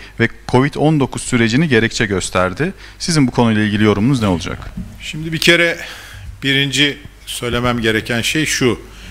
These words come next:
Speaker 2: biraz önceki soruyla da bağlantılı olarak Enis Bey bu mahkumiyet kararı verildikten sonra parlamentoya girmiştir.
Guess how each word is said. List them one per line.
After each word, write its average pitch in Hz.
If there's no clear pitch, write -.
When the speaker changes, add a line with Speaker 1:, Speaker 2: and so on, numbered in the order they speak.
Speaker 2:
biraz 127
önceki 120
soruyla 123
da 113
bağlantılı 117
olarak 107
Enis 147
Bey 160
bu 151
mahkumiyet 139
kararı 120
verildikten 123
sonra 95
parlamentoya 113
girmiştir. 123